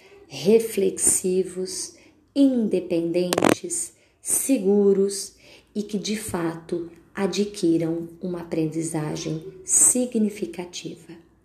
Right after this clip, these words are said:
Então, caros alunos, o que eu quero dizer a vocês é que nós temos que tirar da nossa cabeça que arte é simplesmente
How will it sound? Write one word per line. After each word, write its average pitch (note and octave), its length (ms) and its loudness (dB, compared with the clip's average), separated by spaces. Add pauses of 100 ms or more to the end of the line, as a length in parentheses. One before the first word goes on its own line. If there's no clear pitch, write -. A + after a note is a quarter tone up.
(520)
Então, F3 540 2
caros D#3 460 -6
alunos, D3+ 760 -8 (520)
o E3+ 60 -8
que E3 120 -6
eu E3+ 80 0
quero F#3 300 2
dizer E3+ 400 2
a D#3+ 40 0
vocês E3 800 0 (480)
é F#3+ 80 0
que - 540 -2
nós F#3+ 240 0
temos G3 320 2
que G#3 320 0 (520)
tirar B3+ 600 2
da G#3 140 2
nossa F3+ 400 -2
cabeça F#3 560 2
que A3 220 -2
arte F#3 420 -4
é F#3 40 -2
simplesmente G#3 1200 0